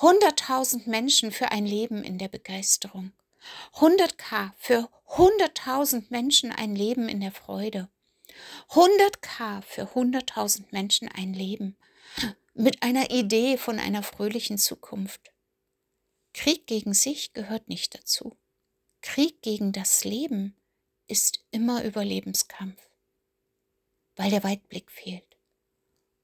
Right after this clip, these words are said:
weil Ohnmacht Ohnmacht kreiert.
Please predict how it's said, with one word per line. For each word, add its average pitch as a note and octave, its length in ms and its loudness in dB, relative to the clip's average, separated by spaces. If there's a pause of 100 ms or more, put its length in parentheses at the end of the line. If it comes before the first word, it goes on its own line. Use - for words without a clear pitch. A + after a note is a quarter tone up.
(120)
weil F#3+ 280 0
Ohnmacht G#3+ 720 0 (440)
Ohnmacht G3 600 -2
kreiert. - 640 -12